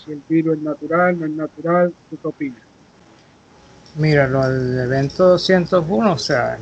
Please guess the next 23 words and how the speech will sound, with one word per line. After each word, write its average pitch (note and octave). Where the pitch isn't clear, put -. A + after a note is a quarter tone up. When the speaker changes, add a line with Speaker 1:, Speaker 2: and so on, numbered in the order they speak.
Speaker 2:
me C3+
imagino, C3+
eso C#3+
fue F#3+
un F#3+
simulacro D#3+
que E3+
hicieron E3+
y C#3
como C#3
que C3
sabían, C#3
pues, B2
o -
sea, B2
ya C3+
sabían E3
lo D3+
que D3
estaban C3+
haciendo A#2+
como B2
para B2